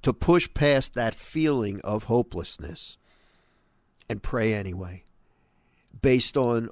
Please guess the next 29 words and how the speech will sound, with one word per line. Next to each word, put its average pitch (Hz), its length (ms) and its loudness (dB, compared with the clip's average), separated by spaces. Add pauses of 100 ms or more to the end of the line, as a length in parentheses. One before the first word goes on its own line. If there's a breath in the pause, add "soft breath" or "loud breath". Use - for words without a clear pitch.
our 101 120 0
faith, - 460 -4
based 123 300 0
on 110 100 2
the 110 60 -2
faith 117 360 -2
that 120 140 -2
we 117 180 -2
know 113 460 -2 (600)
that 104 80 -4
with 110 240 0
God 107 240 4
all 98 160 0
things 98 320 -10
are - 40 -20
possible. 92 540 -12 (580 soft breath)
That's 120 480 2
a 170 60 -2
tough 151 320 2
position 127 500 -2
to 113 80 -6
be 110 200 -2
in 95 80 -4
because 104 280 -6
it 107 200 -10
doesn't 117 340 0
feel 117 380 2
very 92 320 -6
good. - 340 -12